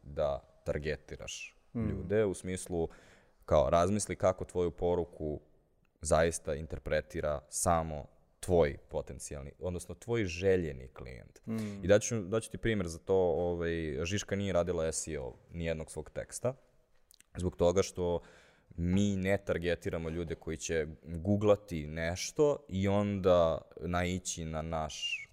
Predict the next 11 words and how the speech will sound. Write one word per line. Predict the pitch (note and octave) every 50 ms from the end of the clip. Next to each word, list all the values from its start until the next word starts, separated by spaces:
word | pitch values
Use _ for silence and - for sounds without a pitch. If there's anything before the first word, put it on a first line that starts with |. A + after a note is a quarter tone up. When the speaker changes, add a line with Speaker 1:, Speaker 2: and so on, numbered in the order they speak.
| - -
Speaker 1:
e, | - - D2 C#2+ C#2
page | _ - G2+ A2+ C#3 D#3 D#3 C3+ A#2 - - - - - -
i | - F#2+ G2
onda | G2+ G2+ G2+ F#2+
zaključiti | F2+ F2+ - - F#2+ F2 - - - E2+
da | E2 E2 D#2
žele | D#2 D#2+ D#2 D#2 D2+ D2 - - -
da | D2+ E2 D#2+
rade | D2 D2 D2 D2
sa | - - D#2
nama. | D2+ F2 G#2+ A2+ A2 G#2